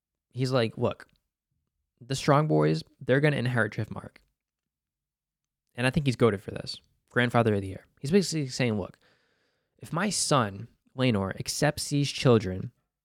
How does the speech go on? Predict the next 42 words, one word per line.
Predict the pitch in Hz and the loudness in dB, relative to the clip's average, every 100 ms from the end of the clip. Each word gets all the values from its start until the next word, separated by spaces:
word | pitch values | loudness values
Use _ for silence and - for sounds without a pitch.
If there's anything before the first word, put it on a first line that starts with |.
| _ _ _ | _ _ _
and | - 127 | -2 0
they | 117 | 0
pu-, | - 143 143 | -2 -2 -2
publicly | - - 156 156 123 | -2 0 0 0 -4
bear | - 117 123 | -2 2 4
my | 123 117 | 4 4
last | 107 113 - | 2 2 0
name | 107 113 139 _ _ _ _ _ _ _ _ _ | -2 -2 -4 _ _ _ _ _ _ _ _ _
and | 123 127 | -2 0
my | 117 | 0
sigil, | 110 117 123 139 156 - _ _ _ _ _ _ _ _ - | -2 -4 -2 -2 -2 -8 _ _ _ _ _ _ _ _ -2
I | 120 | 2
will | 135 135 | 2 2
accept | 120 - 113 - | -2 -2 -2 -2
them | 104 101 - | -6 -6 -10
as | 117 | -10
well." | 107 - - - _ _ _ _ _ _ _ _ _ - | -8 -10 -12 -18 _ _ _ _ _ _ _ _ _ -10
He's | 127 | -6
like, | 113 | -6
"Look, | 110 107 | -6 -4
these | 143 | -2
are | 165 | 0
our | 147 | 0
grandkids. | 120 117 120 - - - - _ _ _ _ _ - | 0 0 0 -2 -10 -12 -20 _ _ _ _ _ -4
These | 135 160 | 0 0
are | |
the | 165 | 0
kids | 151 151 | 0 -2
he | 143 | -2
claims, | 135 120 110 110 | -2 -2 -2 -2
and | 110 | -4
if | 113 | 0
he | 165 | 0
claims | - 143 131 | 0 -2 0
them, | 135 123 117 | 0 0 0
then | 117 | -2
we | 123 | -4
should | 120 127 | -4 -6
claim | - 113 | -6 -6
him | 113 104 | -6 -6
as | 98 | -6
well. | 101 | -10